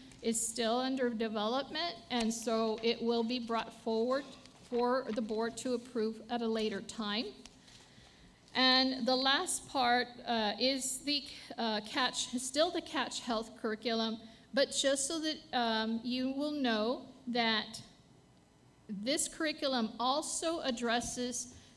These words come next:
the, uh, instruction on abuse prevention.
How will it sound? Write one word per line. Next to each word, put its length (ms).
the, 640
uh, 320
instruction 640
on 420
abuse 320
prevention. 800